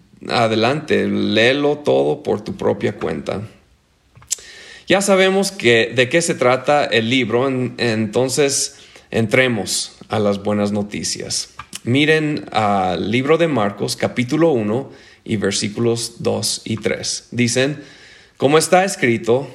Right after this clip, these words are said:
en el profeta Isaías, he aquí,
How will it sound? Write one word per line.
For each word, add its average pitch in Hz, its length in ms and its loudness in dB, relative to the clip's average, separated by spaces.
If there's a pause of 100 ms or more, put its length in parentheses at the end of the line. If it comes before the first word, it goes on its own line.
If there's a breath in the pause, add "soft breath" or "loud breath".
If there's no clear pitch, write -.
en 110 140 -2
el 107 180 -2
profeta 117 560 0
Isaías, 113 880 0 (460 soft breath)
he 127 220 4
aquí, 117 640 -2